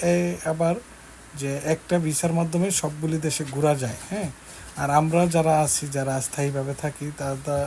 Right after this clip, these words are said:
তাদের যে সিটিজেনশিপ কার্ড, এটা হলেই যথেষ্ট। আমরা যখন ইতালি থেকে সুইজারল্যান্ডে ইন করি, কোনো বর্ডার ছিল না বা কোনো গার্ড ছিল না, হ্যাঁ। আপনার এমনকি কোনো গেটও ছিল না,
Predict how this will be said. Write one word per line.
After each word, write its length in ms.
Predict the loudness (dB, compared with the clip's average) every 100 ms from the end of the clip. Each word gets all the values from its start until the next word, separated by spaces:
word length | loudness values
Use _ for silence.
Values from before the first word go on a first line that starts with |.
| -4
তাদের 220 | -8 -6 -6
যে 140 | -6 -6 -6 -4
সিটিজেনশিপ 600 | -2 0 0 -2 -4 -6 0
কার্ড, 260 | 0 0 -2 -14 -18 -16 -8
এটা 200 | 2 4
হলেই 180 | 6 6
যথেষ্ট। 480 | 4 4 4 2 2
আমরা 560 | 2 2 4 4 4 0 -16 -20 -20 -16 0
যখন 520 | 2 4 6 6 4 2
ইতালি 340 | 2 6 6
থেকে 460 | 6 2 4 6 6
সুইজারল্যান্ডে 640 | 4 4 4 6 4 2 2
ইন 200 | 2 2
করি, 420 | 2 0 0 -2 -4 -6 -8
কোনো 380 | 0 4 6 4
বর্ডার 320 | 2 2 2 0 -2
ছিল 260 | -2 -2
না 180 | 0 0
বা 180 | 0 -4 -4
কোনো 180 | -6 -6 -8 -8 0
গার্ড 220 | 2 2
ছিল 280 | -2 -2 0
না, 200 | 4 2 0 -10 -18 -18 -8
হ্যাঁ। 240 | -4 -2 -2
আপনার 400 | -4 -2 0 0 -2 -8
এমনকি 760 | -6 -2 2 4 4 2 0 0 -4 -8 -20 -20 -20 -20 -20 -20 -2
কোনো 160 | 4 4
গেটও 360 | 6 6 8
ছিল 280 | 6 4 0
না, 140 | -2